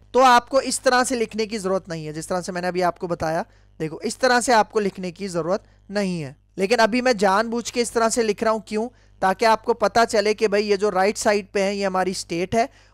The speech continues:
और लेफ्ट साइड पे ये हमारी प्रॉपर्टीज हैं जिसके अंदर हम डेटा स्टोर करना चाह रहे हैं,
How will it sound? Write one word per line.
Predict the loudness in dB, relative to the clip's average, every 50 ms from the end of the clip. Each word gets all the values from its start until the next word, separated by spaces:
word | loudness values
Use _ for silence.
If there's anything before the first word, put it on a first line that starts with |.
| -6 -4
और | -2 0
लेफ्ट | 4 4 4 4 2
साइड | 0 2 2 2 0 0
पे | -2 -2
ये | 0 0
हमारी | -2 0 -2 -4 -4 -6
प्रॉपर्टीज | -6 -4 -4 -4 -2 -2 -4 -4 -4 -8 -6 -4
हैं | -6 -4
जिसके | -4 -6 -6 -4 -8
अंदर | -6 -6 -6 -8
हम | -8 -8
डेटा | -8 -10 -4 -2 -2 -2
स्टोर | -2 -2 -4 -2 -2 -2
करना | -4 -6 -8 -6 -8 -10
चाह | -8 -8 -10 -10
रहे | -10 -14
हैं, | -16